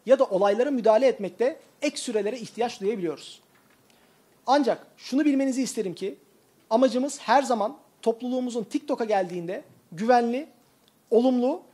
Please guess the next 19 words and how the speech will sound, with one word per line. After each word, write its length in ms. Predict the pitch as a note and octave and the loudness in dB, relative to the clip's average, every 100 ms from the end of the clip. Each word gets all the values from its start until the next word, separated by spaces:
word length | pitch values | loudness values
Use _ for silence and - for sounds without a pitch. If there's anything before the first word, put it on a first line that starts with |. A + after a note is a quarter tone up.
| _ _ _ _ _ - | _ _ _ _ _ -4
ve 40 | |
eğlenceli 540 | A#3 B3 B3+ B3+ C4 C4+ | 2 4 4 0 -2 -2
bir 140 | A#3+ | -2
deneyim 260 | G#3 A3+ B3+ | -2 -2 -4
yaşamasını 380 | G#3+ A3+ B3+ B3+ | -4 -6 -6 -2
sağlamak 400 | G#3+ G3+ G3 E3+ | 0 0 -2 -8
olmuştur. 360 | D3+ - - - _ _ _ _ _ _ _ | -12 -16 -20 -20 _ _ _ _ _ _ _
Bunu 160 | F#3+ D#4 | -2 2
yaparken 540 | D4 B3 A#3 G3+ E3+ | 2 4 2 0 -6
de 100 | C#3+ - _ _ _ - | -10 -20 _ _ _ -6
ülkemizin 440 | A#3+ C4 B3+ B3 | -4 -2 -2 -4
kanunlarına, 680 | C#4 G#3+ G#3+ A3 G#3+ G#3 D#3+ - _ _ _ _ _ | 0 2 2 2 0 0 -4 -8 _ _ _ _ _
yönetmeliklerine 880 | G3 A#3 A#3 A#3 A3 A3 G#3+ G3+ C3+ _ _ - | 2 2 2 -2 0 0 0 0 -4 _ _ -10
ve 120 | F3+ | -4
beklentilerine 640 | G#3 G#3 A#3 A#3 A#3+ B3 | -2 0 -2 -2 -4 -4
uyum 260 | A3+ A3+ C#4 | -4 -4 -4
sağlamanın 420 | B3 A#3 A3 G3+ | 0 0 0 -4
yanı 240 | E3+ G#3+ C4+ | -4 -4 -2
sıra 340 | G#3+ G3 | -4 -4